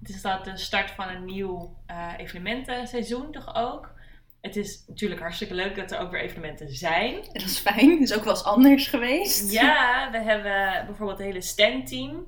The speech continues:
Speaker 1: is weer, eh, uit de, uit de kast gehaald. <laughs>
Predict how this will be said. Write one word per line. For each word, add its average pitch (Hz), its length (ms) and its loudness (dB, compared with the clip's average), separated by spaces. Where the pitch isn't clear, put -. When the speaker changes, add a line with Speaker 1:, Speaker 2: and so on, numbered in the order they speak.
Speaker 1:
is 214 240 -8
weer, 220 240 -6
eh, 202 420 -2
uit 214 240 -4
de, 180 360 -6
uit 208 120 -10
de - 60 -12
kast - 240 -4
gehaald. 214 440 -2
<laughs> 254 680 -6